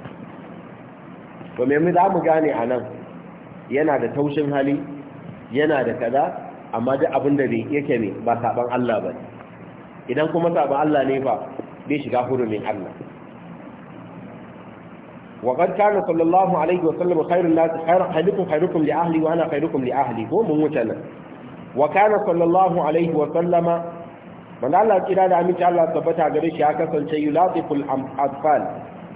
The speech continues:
yana lallashin yara, wa yuda'inhum, ko yayi wasa da su. Wa an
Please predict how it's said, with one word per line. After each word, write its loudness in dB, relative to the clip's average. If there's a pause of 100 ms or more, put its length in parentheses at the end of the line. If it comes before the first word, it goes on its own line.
(140)
yana 2
lallashin 2 (100)
yara, 2
wa 2
yuda'inhum, 0
ko 4
yayi 2
wasa 4
da 0
su. -6 (1160)
Wa 4
an 4